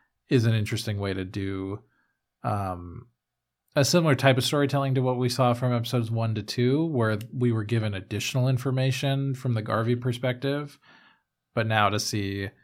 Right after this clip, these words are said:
the information that's just straight up lacking from Lori's perspective, and there's not, like, something we didn't know. It's just we didn't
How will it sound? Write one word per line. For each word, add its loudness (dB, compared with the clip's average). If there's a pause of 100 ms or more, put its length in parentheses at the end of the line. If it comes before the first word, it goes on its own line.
(460)
the 6
information 0
that's -6
just -6
straight -2
up -6
lacking -2
from -8
Lori's -8
perspective, -8
and -2
there's -6
not, -2
like, -12
something -2
we -2
didn't -4
know. -6
It's -10
just -10 (140)
we 2
didn't -2